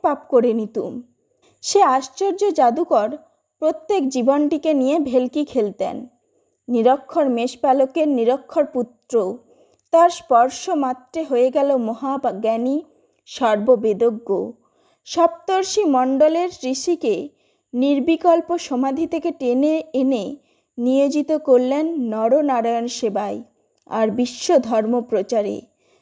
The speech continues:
ধর্মহনকে তিনি ধর্ম দিলেন, নাস্তিককে আস্তিক করলেন, শুষ্ক প্রাণে আনলেন প্রেমের বন্যা। তিনি অন্তর দেখে কে কিভাবে লোক তা জেনে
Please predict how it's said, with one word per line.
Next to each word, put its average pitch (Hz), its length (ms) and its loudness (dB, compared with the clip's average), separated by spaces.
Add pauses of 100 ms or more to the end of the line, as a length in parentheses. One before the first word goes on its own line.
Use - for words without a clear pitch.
(180)
ধর্মহনকে 359 760 0
তিনি 381 260 -4
ধর্ম 247 480 0
দিলেন, 294 380 0 (500)
নাস্তিককে 226 720 -4 (100)
আস্তিক 233 500 -2
করলেন, 214 560 0 (580)
শুষ্ক 381 500 0
প্রাণে 262 540 0
আনলেন 247 520 0 (440)
প্রেমের 262 440 2
বন্যা। 220 640 -4 (600)
তিনি 294 280 2
অন্তর 233 480 0
দেখে 294 640 0 (440)
কে 403 160 0
কিভাবে 359 540 2
লোক 277 560 2 (240)
তা 294 160 -2
জেনে 220 520 -4